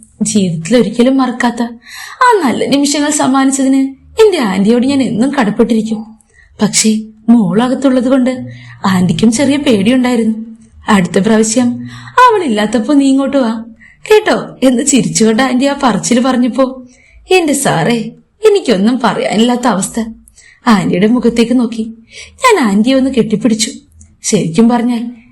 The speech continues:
എല്ലാം തന്നതിന് ശേഷം എനിക്ക് നന്ദി പ്രകാശിപ്പിക്കാൻ വേറൊരു വഴിയില്ലായിരുന്നു. കെട്ടിപ്പിടിച്ച് ആന്റിക്ക് ഒരു ഉമ്മ കൊടുത്തു. മനസ്സും ശരീരവും നിറഞ്ഞിട്ടാണ് ആന്റി എന്നെ അവിടുന്ന് തിരിച്ചയച്ചത്. "നീ ഇനി എപ്പോ വരും?" എന്ന് ഇടയ്ക്കിടയ്ക്ക് ആന്റി ചോദിക്കുന്നുണ്ടായിരുന്നു.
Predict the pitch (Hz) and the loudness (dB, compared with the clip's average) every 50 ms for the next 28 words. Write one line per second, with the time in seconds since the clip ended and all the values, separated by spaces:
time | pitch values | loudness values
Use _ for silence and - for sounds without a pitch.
0 | _ - 226 196 185 180 190 208 226 247 247 262 254 254 240 247 269 - 269 254 | _ 0 2 2 2 2 0 0 0 0 0 0 0 2 2 0 0 0 0 -2
1 | 262 - 254 254 262 254 - - - - - - - 508 480 466 440 415 277 254 | 0 -2 -2 -2 -4 -6 -10 -18 -20 -20 -16 -8 -2 0 2 2 4 4 2 2
2 | 214 190 202 226 226 269 269 262 277 269 - - 277 240 - 277 277 254 - - | 2 2 0 0 0 0 0 0 0 -2 -4 -2 -2 -2 0 0 -2 -2 -4 -6
3 | - - 160 165 185 208 240 254 - 269 269 277 220 185 180 208 262 233 233 220 | -12 -6 0 0 2 2 2 2 0 0 0 0 0 0 0 0 0 0 0 0
4 | 220 208 208 208 220 - - - _ _ _ _ _ - - 214 180 160 170 190 | -2 -2 -4 -6 -8 -10 -14 -20 _ _ _ _ _ -6 -4 -2 -2 0 -2 -2
5 | 156 - 214 240 - - 254 247 254 - - - - - - - - 415 415 453 | 0 2 0 2 2 0 -2 -2 -4 -8 -12 -18 -20 -20 -18 -6 0 2 2 4
6 | 453 440 415 - - 311 262 226 185 190 220 226 262 226 - - 226 220 - - | 4 2 0 0 -2 -2 -2 0 0 0 0 0 0 0 -2 -2 -6 -8 -8 -10
7 | - - - - - - 208 208 190 180 190 - - 247 - - 311 262 233 240 | -16 -20 -20 -10 -2 0 0 2 2 0 -2 -2 -2 -2 0 0 0 0 2 2
8 | 233 262 269 254 285 277 262 240 262 262 262 233 233 226 233 - - 226 226 - | 2 2 2 2 0 0 0 0 -2 -2 -2 -2 -2 -2 -4 -6 -8 -12 -14 -16
9 | - - - - - 453 466 466 440 392 339 254 240 269 294 285 269 262 277 285 | -18 -20 -10 -2 0 2 2 2 2 0 0 0 0 0 0 0 0 0 0 -2
10 | 285 269 226 160 - - - 233 233 226 233 233 226 196 196 - - - - - | 0 0 0 0 0 0 0 0 0 0 0 0 0 -2 -2 -6 -10 -16 -20 -20
11 | - _ _ _ - 185 175 170 208 247 262 294 277 240 220 - 254 262 262 269 | -20 _ _ _ -2 0 2 4 4 4 2 2 0 -2 -2 0 2 2 2 2
12 | 262 262 262 - - - - - - - - - 539 554 539 508 381 240 226 240 | -2 -2 -6 -8 -14 -20 -20 -20 -20 -18 -6 0 2 2 2 4 2 2 0 0
13 | 226 285 269 302 302 294 311 294 277 285 285 277 208 185 185 185 - 240 262 269 | 0 0 0 0 0 0 -2 0 0 0 0 0 0 0 -2 0 2 2 2 2
14 | 247 226 233 226 214 214 214 | 2 0 -2 -2 -4 -4 -6